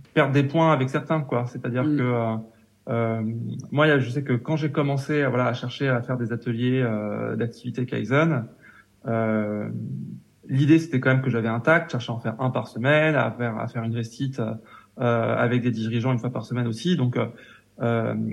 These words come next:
Speaker 1: j'étais un peu dans le, euh, le principe de la, euh, Good Heart Law. Euh, je sais pas si,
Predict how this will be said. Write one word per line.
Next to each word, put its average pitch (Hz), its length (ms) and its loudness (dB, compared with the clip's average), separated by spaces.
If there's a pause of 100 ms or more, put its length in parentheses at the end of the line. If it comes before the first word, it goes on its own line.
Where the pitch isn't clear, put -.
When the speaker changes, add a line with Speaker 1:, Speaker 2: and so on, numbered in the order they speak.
Speaker 1:
j'étais 131 280 -2
un 131 140 6
peu 156 180 2
dans 127 120 2
le, 113 320 0 (200)
euh, 110 220 -6 (760)
le 143 100 4
principe 139 360 0
de 131 60 6
la, 123 180 6
euh, 113 520 0
Good 131 220 -2 (100)
Heart 139 260 -2
Law. 143 340 4
Euh, 120 120 0
je 110 80 -4
sais 117 120 -4
pas 143 140 0
si, 127 240 -2